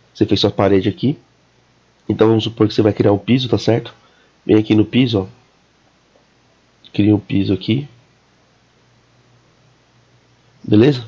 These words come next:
Aí você vai fazer o quê? Você vai clicar aqui na setinha, ó, de seleção e vai selecionar tudo de uma vez,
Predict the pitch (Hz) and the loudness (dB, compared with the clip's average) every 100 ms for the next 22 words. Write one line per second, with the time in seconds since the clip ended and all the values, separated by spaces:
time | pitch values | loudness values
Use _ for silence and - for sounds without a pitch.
0 | - - - - 110 120 143 143 127 135 | -18 -20 -20 -6 0 2 2 2 0 2
1 | 117 92 - - - _ - 117 117 131 | 2 0 -4 -20 -20 _ 0 0 2 0
2 | 120 113 113 110 107 - 127 120 98 90 | 0 0 0 0 -2 -2 0 0 0 -4
3 | - 101 95 117 117 104 - - _ _ | 0 0 0 0 0 -2 -12 -20 _ _
4 | _ _ 113 104 104 107 - _ - 107 | _ _ -6 -2 0 0 -4 _ -4 0
5 | 104 107 107 110 110 107 113 113 98 95 | 2 2 0 0 -2 0 0 2 0 -2
6 | - - | -8 -16